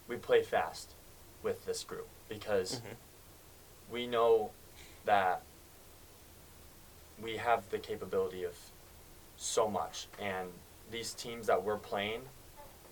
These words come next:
Speaker 1: are gonna show it. And, like, Jackson Lumen Christi, Lawton, Muskegon Catholic, Central, like,
Speaker 2: Mm-hmm.
Speaker 1: all those, and Sheboygan, all those teams that are on our schedule are great teams,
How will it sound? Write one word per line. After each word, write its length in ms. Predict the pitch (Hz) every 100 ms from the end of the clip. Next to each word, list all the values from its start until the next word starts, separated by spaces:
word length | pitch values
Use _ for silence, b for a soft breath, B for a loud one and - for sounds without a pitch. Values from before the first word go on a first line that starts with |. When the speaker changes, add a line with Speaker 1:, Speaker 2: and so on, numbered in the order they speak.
| - - - - -
Speaker 1:
are 240 | 123 113 101 -
gonna 260 | 117 107 98 -
show 300 | - 117 -
it. 80 | - - - -
And, 140 | 113
like, 180 | 107 98 - - - - - -
Jackson 340 | 101 113 113
Lumen 180 | 113 107
Christi, 560 | 95 90 - 98 82 82 -
Lawton, 380 | 107 101 - 90 82 - -
Muskegon 400 | - 131 117 117
Catholic, 480 | - 107 - 95 90
Central, 500 | 107 98 - 85 - 117
like, 180 | 113 - -
Speaker 2:
Mm-hmm. 240 | 120 110
Speaker 1:
all 180 | 127 147
those, 280 | 156 147 - B B -
and 160 | 113
Sheboygan, 560 | - 107 110 117 107 95
all 200 | - 139
those 180 | 165 151
teams 260 | - 135 110
that 120 | 107
are 80 | 98
on 100 | 101
our 100 | 98
schedule 400 | - 92 - - - - - - - - -
are 280 | 104 98 95 - - -
great 340 | - 117 123 -
teams, 480 | 113 87 87 -